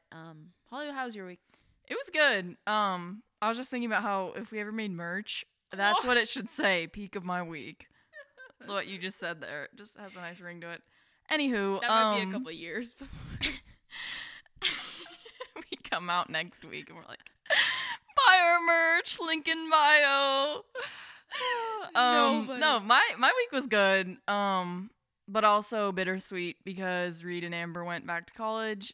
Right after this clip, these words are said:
Speaker 2: and I'm all alone in my wing of the house, and I, I get scared at night for absolutely no reason,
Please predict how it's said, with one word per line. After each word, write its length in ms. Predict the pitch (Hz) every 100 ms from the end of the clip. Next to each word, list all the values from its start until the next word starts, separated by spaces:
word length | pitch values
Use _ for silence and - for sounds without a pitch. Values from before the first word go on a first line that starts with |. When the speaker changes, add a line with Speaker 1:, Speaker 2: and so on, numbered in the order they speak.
| -
Speaker 2:
and 600 | 180 180 180 180 175 - _ _ _ _ -
I'm 140 | 214
all 220 | 254 226
alone 260 | 208 226 214
in 120 | 180
my 160 | 175 175
wing 400 | 175 170 170 185
of 120 | 185
the 100 | 175
house, 600 | 180 170 160 160 202 - -
and 140 | 185
I, 60 | 185 -
I 240 | 190 320
get 200 | - 175
scared 380 | - - 180 180
at 120 | 185
night 320 | 233 233 233 _
for 240 | 208 190 -
absolutely 580 | 175 175 180 202 175 180
no 200 | 170 170
reason, 580 | 165 165 175 208 214